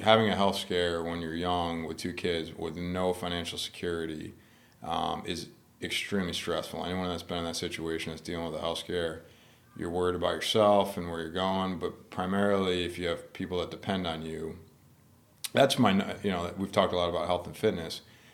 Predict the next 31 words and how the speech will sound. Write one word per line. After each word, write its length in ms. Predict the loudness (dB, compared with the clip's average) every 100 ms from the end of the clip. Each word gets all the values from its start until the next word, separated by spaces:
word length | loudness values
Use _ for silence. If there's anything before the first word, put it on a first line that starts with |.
| -10
but 140 | -2
that's 200 | 4 4
been 120 | 4 2
my 120 | 2
number 260 | 0 -2 -4
one 160 | -4 -2
goal, 480 | 0 0 -2 -8 -14 -20 -20 -16 -4
um, 500 | -2 0 -2 -4 -4
is 320 | -2 -2 -2
saying, 460 | -4 -4 -4 -6 -6
like, 180 | -6 -2
"Look, 200 | -2 -4
four 300 | 0 4 4
years 260 | 4 2 0
ago, 500 | -2 -2 -4 -6 -10 -20 -20 -20 -20 -20 _ _ -8
when 180 | -2 2
I 100 | 2
was 100 | 0
in 60 |
the 80 | -2
hospital, 420 | 4 4 4 0
if 60 | -2
I 60 |
didn't 140 | -2 0
get 100 | 2
out, 280 | 4 4 2
like, 160 | -2
my 200 | -4 0
wife 360 | 4 4 2 -6
was 200 | -10 -10
screwed." 680 | -10 -10 -8 0 0 0